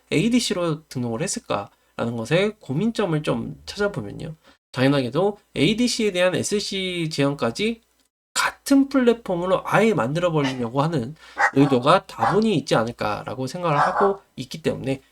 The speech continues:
이 부분 꼭 참고를 해주셔라 라고 말씀을 드리겠고, 자, 그러면은 우리가 에이디씨 산업에 대해서는 알테오젠이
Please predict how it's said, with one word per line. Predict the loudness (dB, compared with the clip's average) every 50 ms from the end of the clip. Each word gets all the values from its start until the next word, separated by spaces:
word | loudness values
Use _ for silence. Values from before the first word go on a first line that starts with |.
| _ -6
이 | -4 -2
부분 | -2 -2 0 -2 -2 -4 -4 -6 -4
꼭 | -2 -2 -2 -2 -6
참고를 | -8 -6 -4 -4 -4 -4 -4 -4 -4
해주셔라 | -4 -4 -4 -6 -6 -8 -10 -10 -14 _ _ _ _
라고 | -6 -4 -4 -2
말씀을 | -4 -4 -4 -6 -6 -6
드리겠고, | -6 -6 -8 -8 -10 -10 -8 -6 -6 -6 -8 -12 -18 -18 -14 -10 -4 2
자, | 4 4 4 4
그러면은 | 6 8 8 10 10 8 6 2 2 2 0
우리가 | 0 0 -2 -2 2 2 2 2 0 -2 -4 -4
에이디씨 | -2 0 2 2 2 2 2 0 0 -2 -2 -2 0 0 0 0
산업에 | 0 0 2 2 0 2 2 2 2 2 2
대해서는 | 2 2 2 2 0 0 -2 -2 -2 -4 -4 -6
알테오젠이 | -6 -2 -2 -2 -2 0 0 2 2 2 0 0 -2 -2 -2 -2 -2 -2 -2 -4 -6